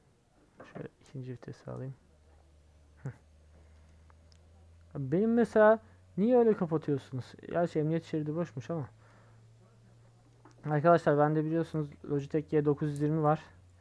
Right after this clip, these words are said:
Vitesim de aynı şekilde Logitech vitesi. Vitesli kullanıyoruz. Şöyle biraz yavaşlayalım da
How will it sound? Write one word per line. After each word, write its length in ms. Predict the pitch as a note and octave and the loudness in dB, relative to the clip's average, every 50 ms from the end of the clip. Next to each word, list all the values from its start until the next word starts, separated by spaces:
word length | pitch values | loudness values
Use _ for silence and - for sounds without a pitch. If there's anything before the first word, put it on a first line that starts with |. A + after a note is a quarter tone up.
| - - - - - - - - - - - | -20 -20 -20 -20 -20 -20 -20 -20 -20 -12 -10
Vitesim 400 | D3+ - - D3+ D3 - D#3 D3+ | -8 -4 -4 -4 -4 -4 -4 -2
de 60 | C#3+ | -2
aynı 180 | C#3 C#3 C3+ B2+ | -2 -2 -2 -4
şekilde 420 | - - C3 - C3 C3+ C#3 C#3 | -6 -10 -10 -10 -6 -4 -4 -2
Logitech 480 | C3+ C3+ C#3 C3 - - C#3+ C3 - - | 0 -2 -2 -4 -4 -6 -8 -8 -8 -12
vitesi. 420 | - - - B2 - D#3+ E3+ E3 - - - - - - - - - - | -14 -12 -12 -6 -4 -2 -2 -2 -4 -8 -18 -20 -20 -20 -20 -20 -20 -20
Vitesli 380 | - - G3 F#3+ F#3 - G3 F3+ | -4 -2 -2 -2 0 -2 -4 -4
kullanıyoruz. 540 | - D3+ C#3+ C#3 B2+ B2+ B2+ C3+ D#3+ F3+ F3 - - - - - - - - - - - | -4 -4 -4 -4 -2 -2 -2 -2 -4 -4 -6 -10 -16 -20 -20 -20 -20 -20 -20 -20 -20 -18
Şöyle 260 | - - - - - | -16 -14 -14 -12 -10
biraz 280 | - C3 B2+ B2 B2 B2 | -10 -8 -8 -6 -6 -6
yavaşlayalım 640 | B2+ B2+ B2+ B2+ A#2 - - - D3+ D#3 D#3 C#3+ | -6 -6 -6 -8 -8 -12 -14 -12 -10 -8 -8 -8
da 100 | B2+ A#2 | -8 -10